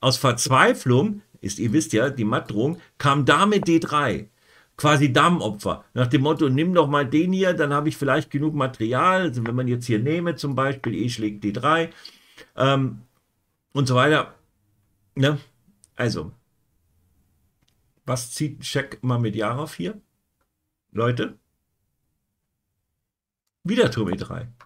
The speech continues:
<laughs> Unglaublich! Unglaublich!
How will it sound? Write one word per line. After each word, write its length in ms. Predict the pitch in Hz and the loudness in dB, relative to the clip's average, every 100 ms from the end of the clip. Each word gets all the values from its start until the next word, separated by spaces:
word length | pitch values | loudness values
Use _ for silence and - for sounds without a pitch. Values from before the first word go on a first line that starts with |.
| _ _ _ _ _ _ _ _ _ | _ _ _ _ _ _ _ _ _
<laughs> 100 | 311 - _ _ - | -4 -4 _ _ 0
Unglaublich! 1120 | 285 320 330 - 277 285 285 233 208 139 - _ _ _ _ _ _ | 4 4 4 2 6 6 6 2 2 0 -6 _ _ _ _ _ _
Unglaublich! 720 | 277 311 277 269 226 143 - | 2 2 4 4 4 0 -6